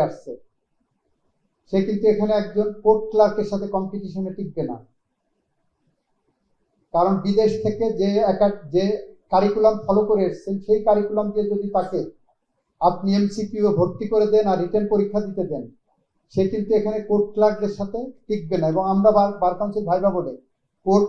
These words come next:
ক্লার্করা যারা বেসরকারি বিশ্ববিদ্যালয় থেকে পাশ করে এসে তারা সাকসেসফুলি এমসিকিউ,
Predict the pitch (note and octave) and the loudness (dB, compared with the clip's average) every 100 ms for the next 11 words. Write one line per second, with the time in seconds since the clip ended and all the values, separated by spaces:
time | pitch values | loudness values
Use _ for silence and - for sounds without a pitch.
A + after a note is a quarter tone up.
0 | - G#3+ G3+ - G#3+ G#3+ G3 F#3+ F#3 F#3 | 2 0 0 0 -2 2 2 0 0 -2
1 | G#3 G#3 G#3 G3+ - - G3 F#3+ G3 F#3 | 0 -4 -2 -4 -6 -8 -6 -4 -2 -2
2 | F3+ D#3+ C3+ - _ _ _ _ _ F#3 | -4 -10 -12 -18 _ _ _ _ _ 4
3 | G3 - G#3 G3+ F#3+ - G#3 F3+ F3 - | 4 2 4 4 4 0 2 2 2 0
4 | F#3+ - F#3 - D3 - _ - _ _ | 0 0 -2 -2 -8 -8 _ -20 _ _
5 | _ _ _ - F#3+ G3 G#3 G3+ G3+ | _ _ _ 2 4 4 2 2 4